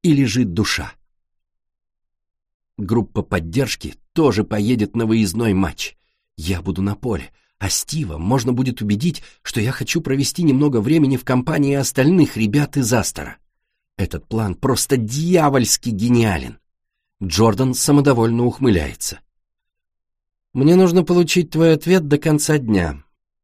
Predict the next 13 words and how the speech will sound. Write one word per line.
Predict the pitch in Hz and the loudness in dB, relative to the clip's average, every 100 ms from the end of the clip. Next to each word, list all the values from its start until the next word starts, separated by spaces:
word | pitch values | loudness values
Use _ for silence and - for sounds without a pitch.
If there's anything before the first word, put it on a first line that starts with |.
| 131 | 0
Можешь | 180 190 190 | 2 2 2
написать | 196 185 - 196 190 | 0 0 0 0 0
его | 170 165 | 0 2
Вэл. | 113 87 78 - _ _ _ | 4 2 0 -8 _ _ _
А | 113 | -4
теперь | 113 131 117 104 | -2 -2 2 2
пока-пока". | 135 160 151 139 131 170 156 120 127 _ _ _ _ - | 2 -2 2 0 0 -2 0 -2 -4 _ _ _ _ -2
Она, | 107 143 151 | 2 2 0
покачивая | 139 135 131 - 87 80 | -2 0 -2 0 0 0
бёдрами, | 73 160 151 156 143 - | 0 0 2 2 2 0
выходит | 147 143 143 123 127 | 0 2 2 0 0
из | 113 - | -4 -2
туалета. | 95 85 69 - | -2 -2 -4 -12